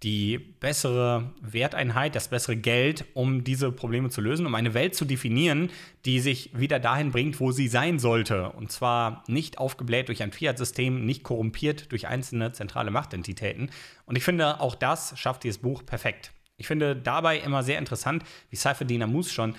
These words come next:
sehr präzise zeigt, naja, was würde passieren, wenn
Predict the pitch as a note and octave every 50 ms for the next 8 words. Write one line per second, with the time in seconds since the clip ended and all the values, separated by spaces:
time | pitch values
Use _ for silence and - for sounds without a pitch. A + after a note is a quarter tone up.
0 | - - - - - C#3+ F3 F3 - B2+ - - - C#3+ E3 F3 F3+ G#3+ A3 G#3+
1 | G#3 G3+ G3+ - - - - C3+ A#2 C3+ F3+ F#3 - - - - - - - G2
2 | B2+ F3+ E3 A#2 A2 A#2+ - - C3+ C3 B2 - - G#2+ - - A3+ A#3 G#3+ D3
3 | A2 G2+ G2+ G#2+ A2+ A#2+ A#2 A#2 A2+ -